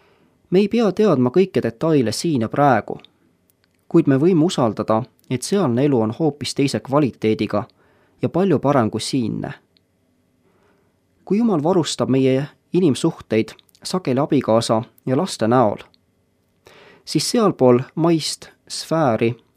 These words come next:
antakse meile hoopis midagi veel paremat. Mis see on? Me ei tea. Kuid me võime olla kindlad, seal saab olema veelgi parem.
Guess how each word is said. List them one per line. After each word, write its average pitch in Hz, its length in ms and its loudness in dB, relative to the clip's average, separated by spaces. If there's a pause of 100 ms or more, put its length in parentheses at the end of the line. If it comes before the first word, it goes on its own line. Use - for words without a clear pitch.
(380)
antakse 139 440 0
meile 120 320 0
hoopis 151 500 -4 (380)
midagi 117 320 -4
veel 143 220 0
paremat. - 720 -6 (1120)
Mis - 180 -8
see 139 80 -2
on? 143 240 0 (680)
Me 113 160 -4
ei - 20 -6
tea. 131 220 -2 (1600)
Kuid 175 160 2
me 185 160 6
võime 196 240 2
olla 196 160 0
kindlad, 135 560 -2 (640)
seal 147 480 -2 (380)
saab - 220 -6
olema 113 340 2
veelgi 139 280 -2
parem. 110 360 -6